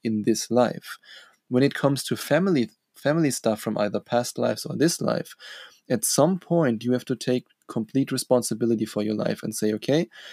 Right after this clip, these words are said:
no matter how I was conditioned, it doesn't matter. I'm a blank piece of paper right now."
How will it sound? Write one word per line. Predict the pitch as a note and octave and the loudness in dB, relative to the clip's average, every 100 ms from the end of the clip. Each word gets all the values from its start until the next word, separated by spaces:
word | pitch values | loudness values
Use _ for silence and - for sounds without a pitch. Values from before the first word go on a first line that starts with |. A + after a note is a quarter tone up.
| - - _ | -20 -20 _
no | B2 | 2
matter | A#2+ A#2+ C#3 F#3+ G3+ G#3+ _ _ _ _ | 4 6 4 4 2 -2 _ _ _ _
how | - C#3 | 2 4
I | D3 | 4
was | C#3+ C#3+ | 2 2
conditioned, | - C3 A#2 C3+ - E3 - - _ _ _ - | 0 -2 0 0 -2 -8 -10 -16 _ _ _ -2
it | A2+ | 6
doesn't | C3+ C#3 C3+ | 6 6 4
matter. | C3 A2+ - - | 2 2 -2 -2
I'm | A#2+ B2+ | 2 2
a | C#3+ | 2
blank | C3+ A#2 B2 | 2 2 0
piece | - A#2+ | -2 -4
of | A#2 - | -4 -4
paper | B2 A2+ A2 | -4 -2 -2
right | A2+ A#2 | -4 -6
now." | A2+ A#2+ - | -4 -4 -6